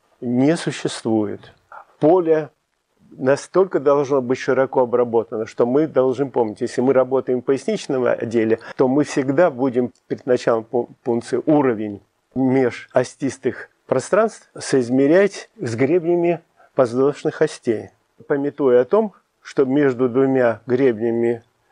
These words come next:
линии — это четвертый межостистый отросток, то есть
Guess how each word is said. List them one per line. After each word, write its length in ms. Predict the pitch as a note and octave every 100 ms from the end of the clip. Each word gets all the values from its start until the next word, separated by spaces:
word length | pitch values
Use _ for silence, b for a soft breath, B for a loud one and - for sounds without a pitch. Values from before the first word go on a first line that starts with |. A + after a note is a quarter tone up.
| _ _ _ _ D3
линии — 480 | C3+ A#2+ A#2 A2+ - B B B B
это 260 | D3+ B2+ A#2
четвертый 720 | - C#3+ A#2 D3 F3+ - D#3 C3 _ B B B B
межостистый 1200 | B2+ B2+ C#3 - B2 A#2 - D3+ - - C#3+ C3+ - _ _ B B
отросток, 680 | - C3 C3 A2+ - A2+ -
то 100 | B2+
есть 340 | A#2+ - -